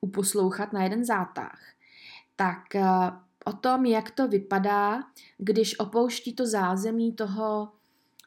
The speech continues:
eh, kroužku Alexejevých a vrhá se do dobrodružství na jiných,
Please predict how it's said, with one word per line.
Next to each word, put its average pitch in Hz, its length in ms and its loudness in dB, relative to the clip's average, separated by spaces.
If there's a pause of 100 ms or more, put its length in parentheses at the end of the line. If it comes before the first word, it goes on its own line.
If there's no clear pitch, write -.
(160)
eh, 185 200 -2
kroužku 214 380 0
Alexejevých 196 760 0
a 214 40 -2
vrhá 233 540 2
se 247 200 -4
do 220 100 -2
dobrodružství 202 720 -4
na 220 140 -2
jiných, 208 680 -4